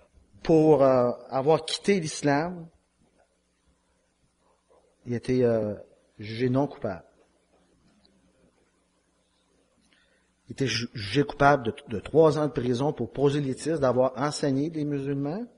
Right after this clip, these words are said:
Mais vu que ça faisait deux ans et onze mois qu'il était en prison, ils l'ont libéré sur le champ.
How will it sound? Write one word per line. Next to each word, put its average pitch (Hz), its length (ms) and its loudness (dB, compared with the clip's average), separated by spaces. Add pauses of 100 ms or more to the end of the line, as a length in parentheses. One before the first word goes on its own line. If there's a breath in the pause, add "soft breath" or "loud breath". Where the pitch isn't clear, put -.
(1040 soft breath)
Mais 135 100 0
vu 143 120 4
que - 40 2
ça - 80 0
faisait 156 240 8
deux 185 340 8
ans 208 100 8
et 180 140 8
onze 185 280 8
mois 170 280 8
qu'il 185 120 2
était 151 80 2
en 156 100 6
prison, 147 400 0
ils 170 120 0
l'ont 160 120 6
libéré 151 440 8
sur 139 160 -4
le 101 120 0
champ. - 140 -6